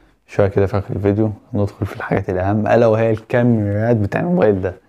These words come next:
الموبايل ده نازل بتلات كاميرات خلفية، هما الاسم تلات كاميرات بس هما ملهمش غير واحدة أساسية.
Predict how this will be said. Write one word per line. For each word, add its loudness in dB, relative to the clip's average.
الموبايل 2
ده 0
نازل -2
بتلات 0
كاميرات -2
خلفية، 0
هما 0
الاسم 2
تلات 0
كاميرات -2
بس -4
هما 4
ملهمش 0
غير 2
واحدة 0
أساسية. -6